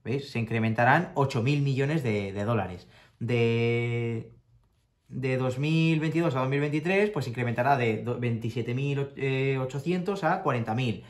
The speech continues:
trescientos, pues unos doce mil y pico millones, que son estos de aquí, ¿vale? Entonces decimos, vale, pues ¿cuánto van a incrementarse los gastos? Pues ocho mil seiscientos millones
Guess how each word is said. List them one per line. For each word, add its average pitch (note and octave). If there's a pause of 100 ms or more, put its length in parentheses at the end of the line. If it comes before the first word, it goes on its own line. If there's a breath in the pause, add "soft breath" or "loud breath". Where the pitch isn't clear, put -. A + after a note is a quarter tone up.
(140 loud breath)
trescientos, G#2
pues G#2
unos G2
doce G2+
mil C3
y A#2+
pico C3
millones, A2+
que -
son A2+
estos G#2
de G2
aquí, A#2 (320 loud breath)
¿vale? C#3 (180 loud breath)
Entonces C3+
decimos, A#2
vale, A#2
pues C3
¿cuánto D#3+
van D#3
a D#3
incrementarse D#3
los C#3+
gastos? E3+
Pues G#2 (960 soft breath)
ocho A#2
mil A#2+
seiscientos C3
millones F#3+